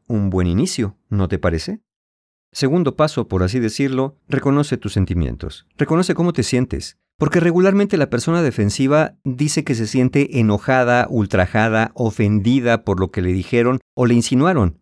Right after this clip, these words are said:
Pero muchas veces esa respuesta de enojo que tiene la persona defensiva es resultado de sentirse ofendido,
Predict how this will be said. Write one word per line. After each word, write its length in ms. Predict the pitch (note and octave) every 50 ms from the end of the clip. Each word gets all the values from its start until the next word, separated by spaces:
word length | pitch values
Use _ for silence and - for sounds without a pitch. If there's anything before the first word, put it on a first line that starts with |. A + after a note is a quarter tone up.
| _
Pero 180 | - D3 B2+ C#3
muchas 320 | E3 G#3 G#3+ - C#3+ A#2
veces 300 | A#2 D3+ E3 - C3 A#2
esa 160 | C3 - E3
respuesta 500 | C#3+ A2 F#2 - - A2 A#2 A#2 - B2
de 120 | G#2 F#2+ F#2
enojo 460 | F#2 F#2+ G2 A2 B2 A#2+ - G#2 -
que 120 | - F#2
tiene 320 | D#2 - G#2 G#2 A2 A2+ G2+
la 160 | F2 E2 -
persona 320 | E2 E2+ - G#2 G2 G2
defensiva 680 | G#2 G#2+ - B2 A#2 - - D#3 C3+ B2+ C#3+ E3 - _ _
es 140 | - D#3 D#3
resultado 760 | F#3+ F#3 - - A#2 G2 - B2+ B2+ B2+ B2 C3+ D3 D3 - _ _ -
de 120 | G#2+ G#2+
sentirse 760 | - - G#2+ G2+ G#2 - B2+ B2+ C3 - - C#3 C3+ C3+ B2+ _ _ _
ofendido, 1000 | - A2 G2 - A#2 G2 F#2 F#2 F2 A2 A2+ A#2+ G#2+ G#2+ G#2+ G#2+ A2 - -